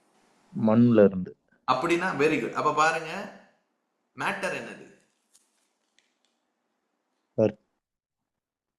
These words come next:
Speaker 2: இப்ப சரியா துல்லியமா பொருந்துச்சா அந்த சயின்ஸுடைய இது வந்து ஒண்ணாவது அதிகாரம், ஆதியாகமம் ஒண்ணுக்கு?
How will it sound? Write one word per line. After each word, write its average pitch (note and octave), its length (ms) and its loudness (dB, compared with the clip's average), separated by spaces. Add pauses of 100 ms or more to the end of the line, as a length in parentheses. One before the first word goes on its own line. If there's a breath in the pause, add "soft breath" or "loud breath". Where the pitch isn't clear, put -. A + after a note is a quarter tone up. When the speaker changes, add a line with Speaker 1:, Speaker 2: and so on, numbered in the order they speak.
(1400)
Speaker 2:
இப்ப F3 260 -10 (100)
சரியா G#3 280 -4 (140)
துல்லியமா G#3 480 -8 (120)
பொருந்துச்சா F3+ 460 -8 (120)
அந்த D3+ 140 -8 (100)
சயின்ஸுடைய D3+ 640 -4 (300)
இது C3+ 140 -6
வந்து B2+ 300 -8 (240)
ஒண்ணாவது C3+ 460 -4
அதிகாரம், B2+ 540 -6
ஆதியாகமம் A2+ 540 -8
ஒண்ணுக்கு? A2 360 -10